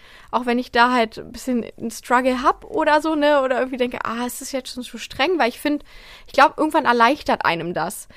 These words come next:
weil man dann nicht in dieses kommt, "Ah, jetzt bin ich hier nochmal lockerer, aber dann beim nächsten Mal streng", ne, dann wird's ja immer irgendwann unübersichtlich und dann ist man bei dem einen strenger, bei dem anderen so und ich glaub, es macht schon Sinn,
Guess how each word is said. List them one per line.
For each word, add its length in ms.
weil 100
man 160
dann 160
nicht 160
in 160
dieses 320
kommt, 420
"Ah, 200
jetzt 260
bin 100
ich 100
hier 140
nochmal 320
lockerer, 460
aber 160
dann 240
beim 140
nächsten 280
Mal 140
streng", 480
ne, 120
dann 200
wird's 160
ja 80
immer 280
irgendwann 300
unübersichtlich 1000
und 80
dann 100
ist 140
man 120
bei 120
dem 120
einen 220
strenger, 380
bei 100
dem 160
anderen 300
so 340
und 100
ich 120
glaub, 200
es 140
macht 220
schon 180
Sinn, 280